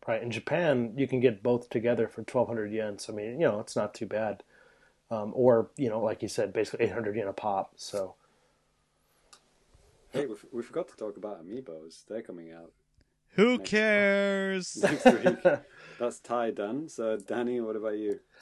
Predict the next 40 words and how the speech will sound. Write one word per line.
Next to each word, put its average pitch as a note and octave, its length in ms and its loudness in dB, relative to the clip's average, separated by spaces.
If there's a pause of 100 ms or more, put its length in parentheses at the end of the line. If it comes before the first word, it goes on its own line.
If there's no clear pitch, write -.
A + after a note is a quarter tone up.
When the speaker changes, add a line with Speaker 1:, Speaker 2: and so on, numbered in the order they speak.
(180)
Speaker 1:
You D3 120 4
know, E3 240 4
Speaker 2:
Getting G#2+ 160 -6
one, C3 400 -6
two, A#2+ 340 -6 (160)
the G#2 80 -10
whole G#2+ 180 -6
Speaker 1:
uh, G#2+ 40 -6
Speaker 2:
set? A#2 240 -8 (320)
Speaker 1:
after A#3 340 2
hearing D#3+ 380 -2
a C3 60 6
lot C3 140 4
of B2 60 -4
people B2 160 -6
talk B2 260 -4
about B2 140 -2
it A#2 60 -2
on G#2 100 -8
podcasts B2 460 -6
and B2 80 -10
stuff, C3 260 -4
I B2 180 0
was A2+ 160 -6
almost E3+ 360 2
convinced B2 500 -4
that A#2 160 -6
I A#2+ 140 0
needed B2 340 -2
every A2+ 260 -6
single A2+ 300 -8
one G#2+ 160 -8
of G#2 160 -8
them. C#4 880 -2
Speaker 2:
<laughs> - 100 -20 (340)
Speaker 1:
But D3 140 6
then G3 260 10 (140)
I D3 80 4
started D3 440 6
listening C#3 520 2